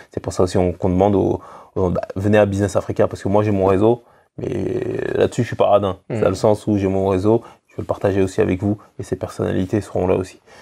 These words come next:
Speaker 1: Donc, euh, oui, Rick Ross, c'était en, c'était en discussion, mais vu le timing, le, le, autant le timing de, de leur réponse avec nous, parce que ça veut dire que quand c'est Rick Ross, quand c'est un,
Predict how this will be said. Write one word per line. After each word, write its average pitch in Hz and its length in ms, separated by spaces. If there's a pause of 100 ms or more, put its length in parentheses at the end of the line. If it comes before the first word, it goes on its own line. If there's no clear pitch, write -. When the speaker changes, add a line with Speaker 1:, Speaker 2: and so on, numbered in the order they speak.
(180)
Speaker 1:
Donc, 95 360
euh, 92 760
oui, 113 300
Rick 98 180
Ross, 104 200
c'était - 200
en, 92 160
c'était 95 340
en 92 680
discussion, 107 720 (360)
mais 101 320
vu 110 360
le 117 200
timing, 110 640
le, 101 280
le, 101 340 (260)
autant 107 720
le 98 140
timing 107 480 (640)
de, 98 180
de 95 140
leur 101 160
réponse 110 500 (320)
avec 95 260
nous, 113 140
parce 101 160
que 95 80
ça 92 160
veut 95 100
dire 95 240
que - 80
quand 92 180
c'est 87 140
Rick 95 220
Ross, - 260
quand 92 120
c'est 92 160
un, 92 100